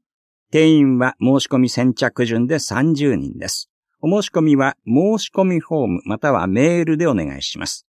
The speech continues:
必要事項です。件名、膳と食、氏名、年齢、電話番号、そしてメールアドレス。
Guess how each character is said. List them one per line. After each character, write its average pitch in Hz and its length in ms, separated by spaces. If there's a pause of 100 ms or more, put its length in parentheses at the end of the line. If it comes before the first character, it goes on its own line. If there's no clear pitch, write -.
(800)
必 - 300
要 147 140
事 139 100
項 90 200
で 90 100
す。 - 240 (340)
件 165 420
名、 131 360 (260)
膳 139 380
と 196 160
食、 - 440 (240)
氏 - 260
名、 95 520
年 127 460
齢、 95 340
電 113 180
話 110 140
番 87 260
号、 65 240
そ - 140
し - 80
て - 240
メ 135 320
ー 135 40
ル 131 260
ア 104 40
ド - 120
レ - 80
ス。 - 200